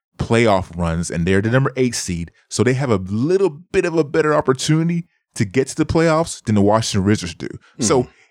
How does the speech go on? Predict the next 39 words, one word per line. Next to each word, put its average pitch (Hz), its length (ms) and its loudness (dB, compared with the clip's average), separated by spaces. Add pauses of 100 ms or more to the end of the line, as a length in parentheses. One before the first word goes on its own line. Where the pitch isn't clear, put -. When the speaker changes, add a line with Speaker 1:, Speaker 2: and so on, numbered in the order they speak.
(140)
Speaker 1:
for 147 240 0
me 175 340 0
personally, 180 600 0
it 135 260 -2
does 156 340 2
go 131 240 2
to 127 380 2 (220)
also 123 440 2
who 143 280 0
you 123 120 0
have 120 220 -2
on 107 120 0
your 95 120 -2
team. 107 340 -4
I 95 100 -4
just 180 320 -2
mentioned 127 420 -2
Bradley 101 360 0
Beal. 90 360 -2 (240)
Bradley 156 320 0
Beal 123 240 2
is 101 100 -2
out 107 180 0
there 104 140 0
helping 101 300 2
Wa-, 98 220 2
Russell 101 340 -2
Westbrook 98 420 0
as 82 100 -6
well. 90 280 0 (180)
And 240 100 2
I 240 80 2
know 254 180 0
that 151 80 4
doesn't 107 220 -4
take 110 160 -2
into 101 240 -2
account 101 420 -2 (320)
completely 120 800 0